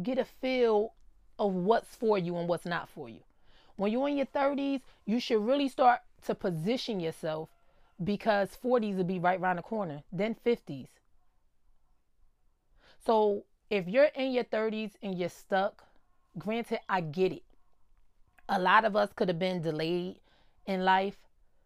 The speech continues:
with finding out what our purpose. Some of us,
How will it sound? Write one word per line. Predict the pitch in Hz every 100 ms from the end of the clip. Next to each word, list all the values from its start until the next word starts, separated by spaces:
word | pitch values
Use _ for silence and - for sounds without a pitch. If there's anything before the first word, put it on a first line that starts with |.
| _ _ _ _ _ _ _
with | 175 170 180 -
finding | 196 180 180 175
out | 175 180 -
what | - 170 175
our | 170
purpose. | - 190 190 202
Some | - 220 226
of | -
us, | 214 214